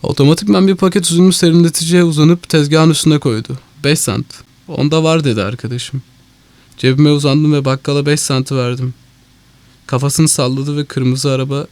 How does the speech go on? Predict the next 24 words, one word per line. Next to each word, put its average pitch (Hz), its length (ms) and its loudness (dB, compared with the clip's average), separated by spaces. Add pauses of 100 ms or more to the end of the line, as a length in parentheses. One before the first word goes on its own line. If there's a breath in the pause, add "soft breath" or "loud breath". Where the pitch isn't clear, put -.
sanki 135 440 -4
şoförü 139 520 -4 (640 soft breath)
sahra 131 440 -2
nöbeti 139 340 0
geçiriyormuş 139 540 0
gibi 139 220 -4
bir 139 60 -2
ileri 139 400 -2
bir 139 60 -4
geri 135 220 -2
sallandı. 120 640 -4 (460)
Oradan 135 360 0
çıktık. - 460 -10 (2500 soft breath)
Arkadaşım 147 560 -2
tarladaki 165 520 -4
yol 180 220 0
boyunca 151 340 2
rehberlik 147 520 -2
etti. 131 280 -8 (760 soft breath)
Sülünlerden 147 640 2
biri 170 120 2
uçmaya 160 400 2
dahi 156 280 2
yeltenmedi. 131 600 -2